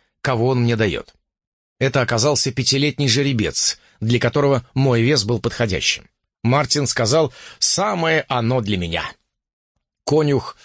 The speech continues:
флотилии как раз выводил его из денника.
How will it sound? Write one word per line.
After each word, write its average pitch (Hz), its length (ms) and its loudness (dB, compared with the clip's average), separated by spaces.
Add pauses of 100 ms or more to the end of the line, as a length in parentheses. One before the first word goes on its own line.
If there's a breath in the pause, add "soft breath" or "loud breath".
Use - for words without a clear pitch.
(140 soft breath)
флотилии 127 640 0
как - 200 -2
раз 135 260 2
выводил 123 400 2
его 117 200 2
из 104 120 0
денника. 110 500 0